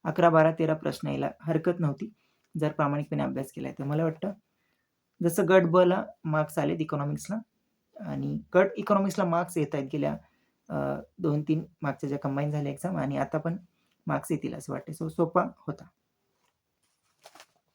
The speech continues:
So आता करंट जर पाहूया, करंट गट ब च्या तुलनेत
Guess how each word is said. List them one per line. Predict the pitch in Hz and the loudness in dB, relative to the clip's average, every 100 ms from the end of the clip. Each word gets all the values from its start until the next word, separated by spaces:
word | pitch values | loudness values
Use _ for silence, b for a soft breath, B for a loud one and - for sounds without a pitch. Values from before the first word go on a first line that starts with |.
| _ _ _ _ _ _ _ _ - | _ _ _ _ _ _ _ _ -6
So | 156 151 | -2 0
आता | 160 | -2
करंट | 160 190 202 202 | 2 8 8 8
जर | 180 185 | 4 0
पाहूया, | 175 151 151 220 - _ _ _ _ _ _ _ | 2 0 0 -2 -6 _ _ _ _ _ _ _
करंट | 185 196 214 - _ _ _ _ _ _ - 170 | 6 8 6 0 _ _ _ _ _ _ -4 6
गट | 180 175 | 8 8
ब | 175 | 8
च्या | 185 185 180 | 6 6 0
तुलनेत | 160 170 | 2 0